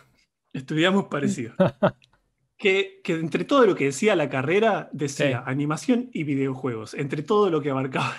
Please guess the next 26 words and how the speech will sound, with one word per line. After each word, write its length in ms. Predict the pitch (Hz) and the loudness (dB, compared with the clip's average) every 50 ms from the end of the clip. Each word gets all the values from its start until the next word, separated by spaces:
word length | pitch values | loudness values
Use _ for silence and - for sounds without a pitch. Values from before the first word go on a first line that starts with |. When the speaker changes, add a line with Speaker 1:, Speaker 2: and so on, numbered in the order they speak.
| - | -8
Speaker 1:
la 100 | - 151 | -8 -4
Speaker 2:
Listo. 280 | 131 143 151 147 143 151 | 0 2 2 2 2 2
Speaker 1:
carrera. 340 | 165 180 170 143 131 - _ _ _ _ _ _ - - - - | 0 -2 -2 -2 -4 -10 _ _ _ _ _ _ -20 -20 -8 -2
Speaker 2:
Claro. 280 | 147 147 139 131 127 123 | 2 2 2 2 0 -2
Speaker 1:
Entonces, 400 | - 131 139 160 135 - 127 131 - | -4 -4 -4 -4 -4 -4 -6 -6 -2
era 420 | 180 151 131 131 131 131 - _ _ _ - | -2 0 0 0 -2 -2 -6 _ _ _ -4
gratis, 480 | 143 175 214 226 220 220 202 - - - | 0 0 0 2 0 -2 -4 -4 -6 -6
era 180 | 160 147 139 131 | -6 -4 -2 -2
en 80 | 131 | -2
la 100 | 135 135 | -2 -2
misma 240 | 170 196 196 185 156 | -2 -2 -2 -2 -4
facultad, 400 | - 160 143 147 135 190 190 190 | -4 -4 -6 -4 -2 -2 -4 -4
en 160 | - 151 135 131 | -4 -6 -4 -4
el 100 | 135 151 | -2 0
mismo 240 | 180 196 208 202 170 | 0 0 2 2 2
edificio 420 | 147 143 143 - 185 - - 170 147 | 0 0 -2 -4 -4 -4 -2 -2 -2
donde 160 | 139 131 127 | -2 -2 -2
había 160 | 139 156 156 | 0 -2 -2
estudiado 720 | 151 151 131 135 139 147 156 156 156 151 143 143 - _ | -4 -4 -4 -2 -2 0 0 0 0 -2 -4 -4 -6 _
por 160 | - 131 123 131 | -8 -8 -6 -4
tantos 380 | - 160 156 151 156 143 - | -4 -4 -2 -2 -4 -6 -4
años 320 | 160 156 160 156 151 - 151 | -4 -4 -4 -4 -4 -6 -8
en 60 | 131 | -8
el 100 | 127 131 | -8 -6
secundario. 680 | 131 147 131 151 160 170 185 185 175 175 190 202 - _ _ _ _ _ _ _ _ _ _ _ _ - | -6 -8 -8 -6 -4 -4 -4 -2 -2 -2 -4 -6 -8 _ _ _ _ _ _ _ _ _ _ _ _ -10
Entonces, 580 | - 135 131 131 170 156 - 165 156 156 _ | -8 -6 -6 -6 -6 -6 -6 -8 -8 -10 _